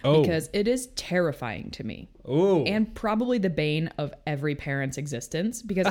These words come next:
Speaker 2: I remember as a kid being like, "Let's go to Chuck E. Cheese," and then getting there and seeing the mascot and being like,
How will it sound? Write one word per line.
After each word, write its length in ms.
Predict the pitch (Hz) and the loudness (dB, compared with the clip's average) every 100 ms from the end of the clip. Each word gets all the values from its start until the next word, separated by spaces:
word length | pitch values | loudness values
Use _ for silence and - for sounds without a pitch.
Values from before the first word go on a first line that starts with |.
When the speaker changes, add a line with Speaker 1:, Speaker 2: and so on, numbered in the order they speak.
| 190 | 2
Speaker 2:
I 80 | 311 | 4
remember 460 | 370 214 240 240 - | 4 4 4 2 2
as 120 | 180 | 0
a 40 | |
kid 200 | - 226 220 | 0 0 0
being 120 | 180 | 0
like, 160 | 156 | 0
"Let's 140 | 196 349 | 0 0
go 80 | 415 | 0
to 120 | 415 | -2
Chuck 240 | 427 392 | -2 -2
E. 100 | 466 466 | -2 -2
Cheese," 540 | 427 494 508 359 208 - - - | 0 0 4 2 2 -8 -18 -8
and 160 | 185 170 | -4 -2
then 120 | 175 | 0
getting 280 | 147 156 170 | 0 0 0
there 140 | 175 | 0
and 120 | 165 | 0
seeing 280 | 139 147 151 | -2 -2 -2
the 60 | 139 | -2
mascot 480 | 127 123 - 160 160 | -2 -4 -6 -8 -4
and 100 | 165 | -4
being 200 | 147 139 | -2 -4
like, 200 | 127 | -6